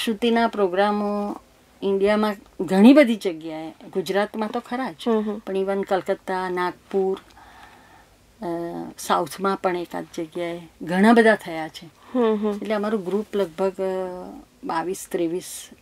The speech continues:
Speaker 1: સિંગર્સનું હતું.
Speaker 2: યસ.
Speaker 1: ને કોરસમાં અમે વધારે
Speaker 2: ગાતા.
Speaker 1: હા, ગાતા. ગૌરાંગભાઈની આંગળીઓ ફરે હાર્મોનિયમ પર અને it was a, શું કહેવાય,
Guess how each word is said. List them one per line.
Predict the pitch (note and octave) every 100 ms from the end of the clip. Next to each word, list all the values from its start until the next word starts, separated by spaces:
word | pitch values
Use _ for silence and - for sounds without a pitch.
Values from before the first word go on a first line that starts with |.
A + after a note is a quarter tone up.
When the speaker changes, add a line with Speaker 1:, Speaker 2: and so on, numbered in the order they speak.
| - - _ _ _ - - _ -
Speaker 1:
સિંગર્સનું | - G3 F#3+ F3 D#3+ - E3 D#3
હતું. | D3+ - D#3+ A#3
Speaker 2:
યસ. | G3 F3+
Speaker 1:
ને | F#3 - -
કોરસમાં | G3 F#3+ A3+ B3+ - G3+ G3 F3+
અમે | E3+ F3
વધારે | E3+ - D#3+ E3 E3 - - - -
Speaker 2:
ગાતા. | G3+ F#3 - - - - - E3
Speaker 1:
હા, | D#3+ C#3
ગાતા. | C#3+ C#3 E3
ગૌરાંગભાઈની | D#3+ E3+ F#3 G3 F3+ F3+ F3+ F3+ - - - - F3+
આંગળીઓ | E3+ E3 F3+ F#3+ F#3+ F3+ D#3 - -
ફરે | F3+ F#3+ E3+ C#3 - - _ _ _ _ _ _ C#3
હાર્મોનિયમ | F3 E3 G3 G3 E3+
પર | D3 D#3+ - _ _ _ -
અને | F#3+ E3 E3 E3 E3+ - _ - - - - - _ - - _ -
it | F#3+ F#3+
was | F#3+ F#3+ G3
a, | F#3+ F#3+ _ _ _ _ _ _ _ _ _ _ _ _ - _ - -
શું | G#3
કહેવાય, | E3+